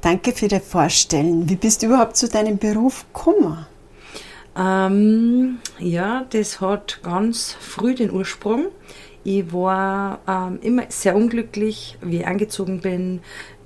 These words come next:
Speaker 2: oder war. Ähm, ja, ich hab jeden schöner empfunden als mich selbst und hab nie das Passende für mich im Geschäft gefunden.
Speaker 1: Das heißt, aufgrund einer Unzufriedenheit hast du entschieden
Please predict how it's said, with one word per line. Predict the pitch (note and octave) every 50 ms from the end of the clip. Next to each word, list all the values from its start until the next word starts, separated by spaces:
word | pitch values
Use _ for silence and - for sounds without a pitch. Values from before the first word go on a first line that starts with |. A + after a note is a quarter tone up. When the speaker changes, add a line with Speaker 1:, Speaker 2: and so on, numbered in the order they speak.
| - -
Speaker 2:
oder | - E3+ D3+ D3+ D3+ D3 D#3
war. | D3 D3 D#3 E3+ F#3+ - - -
Ähm, | - E3 D#3+ D#3+ D#3+ D#3 D#3 D#3 D3+ D3+ D3+ D3 - - - - - - - - - - - - - - - - - - - - - -
ja, | F3+ F#3 E3+ D#3+ D#3+ - - -
ich | - G3+
hab | G3 E3
jeden | - G#3 A3+ A#3 A#3+ A#3 G3+ - - -
schöner | - - - G3+ G3+ G#3+ A3+ A3
empfunden | F#3+ A3 A3 - - A#3 A#3+ B3 B3 - A3+ G#3
als | F#3+ F#3+ - -
mich | F3+ E3+ - -
selbst | - F3+ G#3 C4+ C#4 - - - - - - - -
und | G#3+ G#3 G3+ G3+ G3+ G3+ - - - - - - -
hab | F#3 F3+ - -
nie | G3 G3+ G#3 A3
das | G#3+ A3 G#3+ -
Passende | - - F3+ F3+ - - - G3+ F#3 F#3+
für | F#3+ - F#3
mich | F3 E3+ - - G3
im | G3 F#3+
Geschäft | - - - - E3+ - - - -
gefunden. | D#3+ - - E3 D#3 C#3+ - - D#3 D3 D3 - - - - - - - - - - - - - - - - - - - - - - - - - - - - - - -
Speaker 1:
Das | - - F3+
heißt, | G3 G#3+ G3+ G#3+ - -
aufgrund | F#3 - - - G#3+ A3 A#3 A#3 - -
einer | F#3+ F3+ F3+ - -
Unzufriedenheit | - D4+ G4+ G4 - - A3 G3+ - - G3+ G3 F#3+ G3 G3+ G#3 G3 G3 F#3+ G3+ G3+ F3
hast | F#3+ G3 G3 - - -
du | G3
entschieden | - G3+ F#3+ - - - - A3+ A3+ A#3 B3 B3 B3 B3 B3 A#3+ -